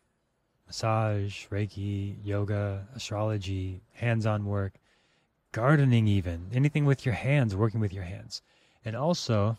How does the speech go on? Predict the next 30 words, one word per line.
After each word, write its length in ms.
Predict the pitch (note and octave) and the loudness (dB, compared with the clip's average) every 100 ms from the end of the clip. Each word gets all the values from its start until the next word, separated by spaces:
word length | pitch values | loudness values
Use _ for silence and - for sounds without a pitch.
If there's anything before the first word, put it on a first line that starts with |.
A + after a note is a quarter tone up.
| - | -6
like 180 | F#2+ G#2+ | -6 -2
I 40 | |
mentioned, 380 | A#2+ F3 - G#2 | 0 0 0 -2
any 140 | G#2 | 0
sort 180 | A#2+ B2 | 2 4
of 80 | A#2+ | 2
deception 840 | G#2+ F#2+ - A#2+ - C3 B2+ C3 C3 | 0 -4 -4 -4 -2 2 4 2 0
or 560 | A2+ G#2+ G#2+ G#2+ G#2+ A2+ | 0 2 2 0 -2 -4
inauthenticity 960 | B2 B2 G#2+ G#2 A#2+ B2 - A2+ A#2 A2+ | -4 -4 -4 -4 -2 -2 -2 0 2 2
or 80 | F#2+ | 0
manipulation, 1080 | G2 A2 A2 B2+ C#3+ - B2+ A#2+ A#2+ A#2 A2 _ _ _ _ _ _ _ _ | 0 0 2 4 4 4 4 4 4 2 0 _ _ _ _ _ _ _ _
it's 140 | - | -12
a 40 | |
time 440 | - A2 A#2 A2+ A2 | -2 4 6 6 2
to 600 | - G#2 G#2 G#2 G2 A2 - _ | 0 2 4 4 2 -2 -12 _
turn 400 | - C3+ C#3 B2+ | 0 4 4 4
a 60 | |
new 180 | A2+ A#2 | 2 2
leaf 360 | G#2+ A2 A2 - | 2 2 0 0
with 160 | F2+ - | -4 -4
that, 260 | F2 - _ _ _ _ _ _ _ - | -10 -10 _ _ _ _ _ _ _ -18
to, 640 | - G2 F2+ F2+ F2 G2 - | -10 -8 -6 -4 -4 -6 -6
at 100 | A2 | -2
another 440 | G2+ G2 A#2 C3+ C3+ | 0 4 4 6 6
level, 320 | C3+ A2 F#2 | 4 4 2
just 240 | F2+ - | -2 -4
let 400 | A2 G#2 B2 B2+ | -2 0 0 0
go 260 | B2+ C#3 C3+ | 2 4 4
of 120 | B2 | 4
that. 360 | A#2+ A2 F#2 | 4 4 0